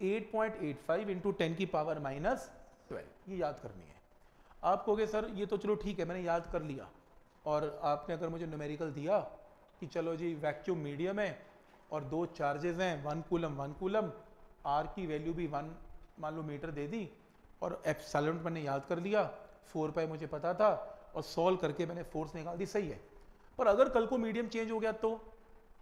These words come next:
अगर मान लो water हो गया, फिर water में force की value पता है क्या बनेगी? One upon four pi epsilon naught नहीं, epsilon water। जैसे refractive index change है, ये भी change हो जाएगा। Q one Q two by आर स्क्वायर।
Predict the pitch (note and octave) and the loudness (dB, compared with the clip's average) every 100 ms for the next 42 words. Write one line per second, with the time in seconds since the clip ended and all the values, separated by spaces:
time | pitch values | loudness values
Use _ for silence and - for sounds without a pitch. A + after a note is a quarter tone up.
0 | - F#3 G3 G3+ G#3+ F#3 F3 G#3+ G#3+ G#3 | -4 -2 0 0 2 2 4 4 6 4
1 | G#3 - - - - - A#3+ G#3 C#3+ D3 | 0 -4 -18 -20 -20 -10 -6 -2 0 2
2 | D3 G#3+ A#3 A#3 E3 F3 - A3+ G3 F#3+ | 2 2 0 0 -2 -4 -2 -2 0 0
3 | G3+ C4+ C4+ C4+ G#3 G3 E3+ E3 - - | -2 -4 0 2 2 0 -2 -4 -8 -18
4 | - - B2 D#3+ A3+ A#3 G#3 G#3 G3+ - | -20 -16 0 0 2 0 2 2 2 -4
5 | E3 F#3+ G#3 F3+ F3 G3+ G3+ E3+ - - | 2 2 2 2 0 0 -2 -6 -6 -6
6 | D#3+ G3+ F#3 D#3+ D3+ F#3 G#3+ A#3+ F3+ - | -2 -2 -2 -2 -2 0 0 -2 -2 -6
7 | D#3 - - D#3 E3+ B3+ C#4+ - - - | -10 -10 -4 -2 0 -2 -4 -14 -20 -20
8 | - G#2+ A2 B2+ - A#2+ F2 - - - | -20 -12 -2 -2 0 -4 -6 -18 -20 -20
9 | - B2 C#3 C3 B2+ - F3 F3 F#3 F#3+ | -16 -10 -10 -8 -8 -4 -2 -2 -4 -6
10 | F#3+ F#3+ A#3 B3 G3 F3+ F3+ D#3+ C3 A2 | 0 2 2 -2 -4 -2 -2 -4 -6 -10
11 | D#2+ - - - _ _ - - - - | -14 -16 -20 -20 _ _ -20 -20 -20 -20
12 | - - - - A3 A3 A3+ G#3+ G3 D3+ | -20 -20 -20 -8 -2 2 2 2 -2 0
13 | C#3 C#3+ D3 C#3+ - D3+ D3 | 2 4 4 2 0 0 0